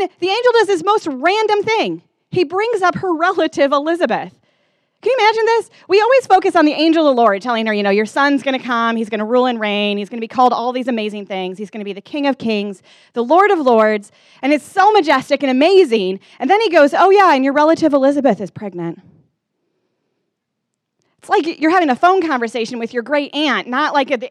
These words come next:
angel of the Lord is telling you that your child is going to change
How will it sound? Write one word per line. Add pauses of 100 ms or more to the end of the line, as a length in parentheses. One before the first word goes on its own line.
angel
of
the
Lord
is
telling
you
that
your
child
is
going
to
change